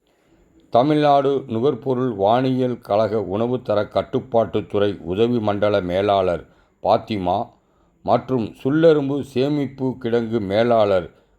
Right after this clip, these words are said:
கணேசன் ஆகிய நான்கு பேரையும் பணியிடம் நீக்கம் செய்தார் மாவட்ட ஆட்சித்தலைவரின்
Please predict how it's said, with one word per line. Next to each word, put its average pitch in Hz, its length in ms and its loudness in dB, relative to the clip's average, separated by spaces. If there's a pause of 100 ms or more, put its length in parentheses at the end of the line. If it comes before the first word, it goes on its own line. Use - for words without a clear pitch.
(120)
கணேசன் 113 600 -2 (460)
ஆகிய 113 800 0 (220)
நான்கு 131 540 0
பேரையும் 110 680 0 (300)
பணியிடம் 123 580 0
நீக்கம் 107 460 -4
செய்தார் 95 640 -2 (300)
மாவட்ட 113 560 0
ஆட்சித்தலைவரின் 101 920 0